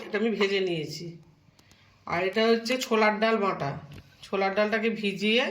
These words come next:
আমি বেটে রেখেছি। পঞ্চাশ গ্রাম মতন ছোলার ডাল আমি বেটে রেখেছি। আর এটা হচ্ছে গাওয়া ঘি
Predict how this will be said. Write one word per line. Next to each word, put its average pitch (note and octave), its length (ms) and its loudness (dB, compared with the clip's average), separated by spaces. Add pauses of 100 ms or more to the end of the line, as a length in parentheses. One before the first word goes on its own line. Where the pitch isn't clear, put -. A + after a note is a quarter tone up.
(580)
আমি A3 240 -2 (240)
বেটে F#3+ 300 2
রেখেছি। D#3+ 540 -6 (680)
পঞ্চাশ A#3 400 2
গ্রাম B3+ 200 0
মতন B3+ 220 -4
ছোলার G#3 340 2
ডাল A#3+ 160 2
আমি A3+ 200 0
বেটে G3+ 260 0
রেখেছি। E3 480 -6 (960)
আর F#3 160 2
এটা G#3 180 2
হচ্ছে A3+ 220 2
গাওয়া G#3 300 6
ঘি G#3 440 0